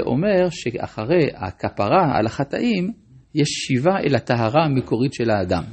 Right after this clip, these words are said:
לכן זה מנוסח בתורה בצורה הזאת. "ורחץ את בשרו במים במקום קדוש, ולבש את בגדיו,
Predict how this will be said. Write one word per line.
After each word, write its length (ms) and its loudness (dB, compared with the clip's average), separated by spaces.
לכן 320 0
זה 180 2
מנוסח 420 -4
בתורה 480 -4
בצורה 600 2
הזאת. 680 -4
"ורחץ 520 0
את 100 0
בשרו 420 0
במים 500 -2
במקום 400 -4
קדוש, 480 -4
ולבש 380 -4
את 60 -4
בגדיו, 460 0